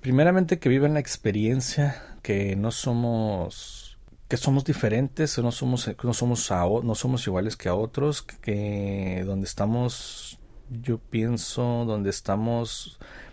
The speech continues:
me gustó ese nombre Guacamole porque es, este, el aguacate, es producto fresco, que básicamente por eso le puse guacamole, porque usamos, usamos este producto muy fresco siempre.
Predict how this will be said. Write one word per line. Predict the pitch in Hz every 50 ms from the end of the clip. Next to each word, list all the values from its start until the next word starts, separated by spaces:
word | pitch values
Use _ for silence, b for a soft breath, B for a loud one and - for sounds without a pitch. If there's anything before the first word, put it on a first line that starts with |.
| B B B
me | 110 110 117 117
gustó | 120 123 117 - - 123
ese | 120 - - 127
nombre | 123 117 117 117 117 117 120 123
Guacamole | 117 113 104 - - 110 101 104 104 104 104 104 104 107
porque | 107 - - 107 104 - - 107 98 95 95
es, | 98 - - - -
este, | 104 - - - - - 95 90 87 82 80 80 - - - - - - - - - - - -
el | - 113 101
aguacate, | 95 92 90 - - - - - - - 139 139 - b b b b b - - - - - - - - - - - - -
es | - - - - - - - -
producto | - 110 104 107 104 - - 107
fresco, | - - - 98 98 - - - - 123 131 127 - - - - - - - - - - - -
que | - - 117 104 104 104 101 101 101 98 98 95 98 95
básicamente | 101 98 - - - - - 101 104 104 101 - 117
por | 107 - 107
eso | 104 101 - - 113
le | 107 104 104
puse | - - 101 - - 113 107 104
guacamole, | 104 101 90 - - - 92 90 90 90 92 95 107 110
porque | - 117 113 - - - 104 92 95 95 92 92 - - - -
usamos, | - 123 - - - 101 104 107 104 107 110 113 - -
usamos | - 123 - - - 101 104 107 113 107 -
este | 107 - - - - - 87 85 80 65 53 - - - - - -
producto | - 104 98 104 104 - - 110
muy | 107 107 107 98
fresco | - - 92 90 87 - - -
siempre. | - - 95 87 90 95 - - 131 147 160 -